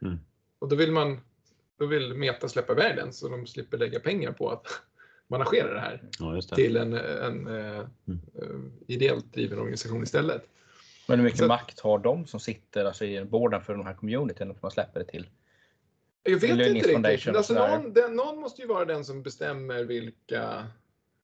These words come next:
Speaker 2: s-, ändringar som ska in. Jag menar, alla kan bidra, men,
Speaker 1: Mm.
Speaker 3: Mm.
Speaker 2: eh, sen måste ju någon godkänna att de ska med också.
Speaker 3: Mm.
Speaker 2: Ehm,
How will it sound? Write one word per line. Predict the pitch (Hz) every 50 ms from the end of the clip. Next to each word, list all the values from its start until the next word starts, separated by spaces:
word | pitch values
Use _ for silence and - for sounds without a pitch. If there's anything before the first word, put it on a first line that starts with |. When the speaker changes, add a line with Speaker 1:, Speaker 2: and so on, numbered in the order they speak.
| _ _ _
Speaker 2:
s-, | - - - - - - - - -
ändringar | 139 131 135 123 117 120
som | 113 110 104
ska | - -
in. | - - - - -
Jag | 143 139
menar, | 139 139 143
alla | 156 147 147
kan | 143 214 214
bidra, | 214 156 143 139 165 262 220 127 - 123
men, | 120 117 107 92 80
Speaker 1:
Mm. | 117 117 113
Speaker 3:
Mm. | 135 131 127
Speaker 2:
eh, | 123 120 - _ _ _ _
sen | - 156 175 190
måste | 208 190 190 196
ju | 190
någon | 160 151 143 135 135
godkänna | 139 139 120 - 135 139 131
att | 123 120
de | - 127 123 110
ska | - - 123
med | 175 294 359 - - -
också. | 113 - - - - 131 - _ _
Speaker 3:
Mm. | 247 - 117 110 117
Speaker 2:
Ehm, | - 117 117 - - - - - - 214 117